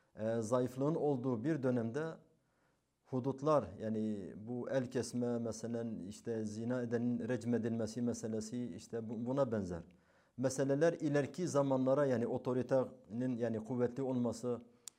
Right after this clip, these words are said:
e, Müslümanların güç yetmesi, savaşın bitmesi gibi zamanlara yani tecil edilebilir mi, edilemez mi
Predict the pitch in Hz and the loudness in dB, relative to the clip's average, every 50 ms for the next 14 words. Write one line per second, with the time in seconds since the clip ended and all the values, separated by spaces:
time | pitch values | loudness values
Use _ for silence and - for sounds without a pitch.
0 | _ _ - - _ _ - 107 107 110 113 120 113 - 131 127 123 123 127 127 | _ _ -20 -20 _ _ -6 -2 -2 0 0 0 -2 -2 -2 0 2 2 2 2
1 | 127 117 113 135 131 - 131 120 120 - 123 113 - - 131 113 - 127 120 120 | 2 0 0 -2 -2 0 -2 -2 0 0 -2 -2 -2 -4 -6 -4 0 2 2 2
2 | 120 120 - 139 127 113 120 117 - 120 120 117 110 - 143 123 110 123 113 113 | 2 0 0 -2 -2 -2 -4 -4 -4 -2 -2 -2 -2 -4 -8 -8 -6 -6 -4 -4
3 | 113 104 - - - - _ _ _ _ _ _ _ 101 101 120 123 127 131 131 | -4 -6 -6 -8 -14 -20 _ _ _ _ _ _ _ -2 0 2 2 4 4 4
4 | 127 127 127 135 147 147 139 127 120 120 113 113 - 123 120 117 117 151 127 - | 4 4 4 6 6 6 4 4 4 2 0 0 0 0 2 2 0 -4 -4 -2
5 | 117 123 113 131 131 147 139 123 127 139 156 147 139 131 120 123 117 120 131 143 | -2 -2 0 0 0 0 0 0 0 -2 -2 -2 -2 -2 -2 0 0 0 0 0
6 | 147 135 120 98 117 143 160 170 160 | 0 0 -2 -2 -4 -6 -6 -8 -10